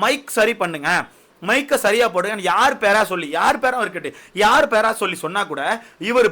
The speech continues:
போயிட்டு அவங்கள மைக்கை சரி பண்ண சொல்லிட்டு யாருக்கு வேணா பனிஷ்மெண்ட் கொடுக்கலாம். இப்போ சிம்பிள், இப்போ, ஜாக்லின் வந்து மைக்கை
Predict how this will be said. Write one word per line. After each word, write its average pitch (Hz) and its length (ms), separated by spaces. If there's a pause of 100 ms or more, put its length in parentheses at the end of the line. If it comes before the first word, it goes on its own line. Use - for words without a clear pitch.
போயிட்டு 262 340 (140)
அவங்கள 170 320
மைக்கை 247 340
சரி 202 180
பண்ண 190 200
சொல்லிட்டு 185 240 (160)
யாருக்கு 302 460
வேணா 330 180 (100)
பனிஷ்மெண்ட் 269 360
கொடுக்கலாம். 156 320 (360)
இப்போ 208 140 (120)
சிம்பிள், 285 340 (240)
இப்போ, 190 140 (840)
ஜாக்லின் 262 420
வந்து 226 160
மைக்கை 220 220